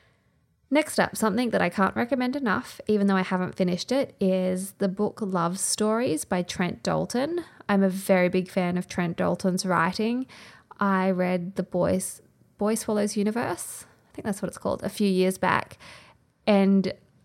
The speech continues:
it's just such a beautiful read. And so anytime I see his name on a book, even when he's giving a recommendation, I'm like, "Yep,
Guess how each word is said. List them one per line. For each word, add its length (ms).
it's 300
just 200
such 220
a 60
beautiful 440
read. 440
And 240
so 180
anytime 540
I 60
see 180
his 160
name 240
on 80
a 40
book, 260
even 240
when 120
he's 160
giving 240
a 60
recommendation, 640
I'm 120
like, 160
"Yep, 240